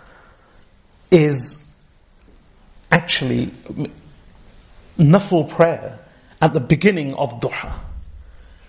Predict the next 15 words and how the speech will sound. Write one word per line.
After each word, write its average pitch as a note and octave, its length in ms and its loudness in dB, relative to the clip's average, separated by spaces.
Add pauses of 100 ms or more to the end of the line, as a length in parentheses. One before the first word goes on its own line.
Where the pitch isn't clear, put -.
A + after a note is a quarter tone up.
(420)
And C#3+ 380 2 (220)
what D#3+ 260 6
we D3+ 140 -4
normally D3 320 2
refer C3 380 4
to - 200 -2
as B2 100 2
Salatul A#2+ 580 0
Duha B2+ 440 2 (540)
is D3 560 2 (580)
the C3 560 2 (100)
optional C3+ 760 2 (260)
or C3 120 -2
sunnah A3 440 0
prayer B2+ 440 -2